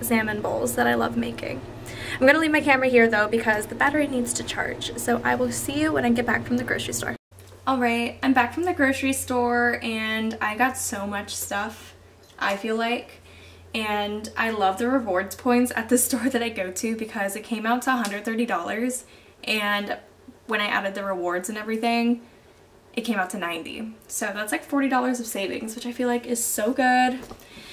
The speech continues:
But anyway, one of those savings is buy one, get one free on the cold brews. So I love that. And they had the Silk Pumpkin Almond Milk Creamer. So I'm actually gonna make one of these right now before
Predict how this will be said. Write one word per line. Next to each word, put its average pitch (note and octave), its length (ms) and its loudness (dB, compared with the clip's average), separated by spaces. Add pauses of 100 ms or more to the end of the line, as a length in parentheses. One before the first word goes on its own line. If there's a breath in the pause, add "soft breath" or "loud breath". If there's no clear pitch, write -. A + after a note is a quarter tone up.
(140 loud breath)
But A#3+ 160 4
anyway, A#3+ 460 6
one A#3 160 6
of D#4+ 60 4
those E4 160 6
savings C4 360 6
is A#3 440 4
buy A3 240 4
one, B3+ 140 8
get C4 100 2
one B3+ 120 4
free B3+ 420 2
on A#3 260 2
the A#3+ 60 -6
cold C#4+ 300 -2
brews. C#4 400 4
So A3 840 0 (320 loud breath)
I A3+ 200 4 (180)
love A#3 600 4
that. G#3 640 2
And A#3 320 6
they B3+ 120 6
had A3+ 460 2 (280 loud breath)
the A3 540 -2
Silk - 600 0 (120)
Pumpkin A#3 680 4 (140)
Almond B3 320 6
Milk C4+ 180 0
Creamer. C#4 480 2 (360 loud breath)
So - 160 -4
I'm A3 60 -2
actually G#3 240 -2
gonna F4 120 -4
make G4 220 -4
one A#3+ 100 -2
of A3 80 -6
these G#3+ 160 -2
right G#3 180 -2
now A#3 340 -2
before G#3+ 680 -4